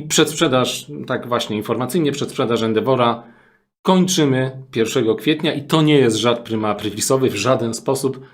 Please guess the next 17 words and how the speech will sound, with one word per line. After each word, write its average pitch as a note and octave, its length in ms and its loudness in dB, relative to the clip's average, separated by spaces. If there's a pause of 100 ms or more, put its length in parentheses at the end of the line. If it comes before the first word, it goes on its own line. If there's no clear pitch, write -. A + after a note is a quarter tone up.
(300)
E, G#2+ 300 -4
wtedy B2 580 0
faktycznie, A2 600 -6
e, G#2 520 -6
zakończymy G2+ 540 -4
przedsprzedaż, B2+ 680 -4 (380)
a F#3+ 120 0
cena, C#3 400 0
jak G#2 140 -2
już G2+ 120 -8
to A2+ 100 -6
przyjedzie G2+ 360 -2
do G#2 120 -2
nas, G#2+ 460 -4
będzie G#2+ 400 -4
ciut G2 400 -8 (280)
wyższa. - 600 0